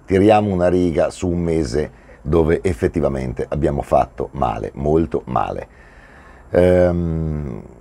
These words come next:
francamente troviamo una squadra, il Milan, che come noi sembra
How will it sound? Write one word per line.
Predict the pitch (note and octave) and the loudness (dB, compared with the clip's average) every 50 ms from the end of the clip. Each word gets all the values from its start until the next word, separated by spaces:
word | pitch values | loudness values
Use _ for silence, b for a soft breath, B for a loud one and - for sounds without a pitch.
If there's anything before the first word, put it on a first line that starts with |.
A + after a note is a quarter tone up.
| - - - - - - - - - | -20 -20 -20 -20 -20 -20 -18 -16 -16
francamente | - - - A2+ B2+ C#3 C#3 A#2+ - C3 C3 D3 D#3 D3 A#2 C#3+ | -12 -2 2 4 6 6 6 4 2 2 2 2 0 2 0 0
troviamo | - G2+ G#2 G2 G#2+ G#2+ A2 G#2+ | 2 2 2 4 4 2 2 0
una | G2+ G2 | -2 -2
squadra, | F2 - - A#2 A2 G#2+ - G2 F2+ | -4 -2 4 6 6 6 6 6 4
il | F2 E2+ F2 | 2 2 2
Milan, | F#2 G2+ G2+ G2 E2+ F2 F2 F#2 F#2+ G2 G#2 G#2 G#2+ G#2+ G#2 - | 0 0 0 2 4 4 4 4 4 2 0 0 2 0 0 -2
che | - - F2+ F2 F#2 F#2+ F#2 F2+ E2+ D#2+ D#2 D#2 D2 C#2 - - | -4 0 2 2 4 4 4 4 4 4 2 2 0 -2 -6 -2
come | - A#2+ A#2 A2 A2 G2+ | 0 2 2 4 2 2
noi | G#2 G2+ G2 F#2+ F#2+ F2+ E2 D2+ - - b b b b b b b b | 2 2 4 4 2 2 2 0 -4 -6 b b b b b b b b
sembra | - - - F#2+ G2 G2 F#2+ F2 E2 E2+ D#2+ D2+ C2+ | -14 -2 0 2 2 2 2 4 4 4 4 2 0